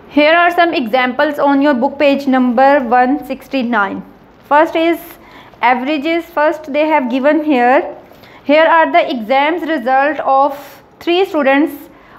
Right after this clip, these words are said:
of class five। Ehsan है marks, maths में उसके marks है नाइंटी टू, English में है सेवेंटी फ़ोर, science में सिक्सटी एट, history में ट्वेंटी टू, जियो में फिफ्टी एट and उर्दू में उसके सिक्सटीन है।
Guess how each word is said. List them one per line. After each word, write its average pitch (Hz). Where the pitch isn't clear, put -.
of -
class 254
five। 202
Ehsan 285
है 320
marks, 294
maths 269
में 330
उसके 330
marks 294
है 294
नाइंटी 254
टू, 269
English 285
में 330
है 294
सेवेंटी 262
फ़ोर, 269
science 285
में 302
सिक्सटी 269
एट, 254
history 262
में 277
ट्वेंटी 247
टू, 269
जियो 277
में 311
फिफ्टी 285
एट 269
and 262
उर्दू 269
में 302
उसके 302
सिक्सटीन 247
है। 226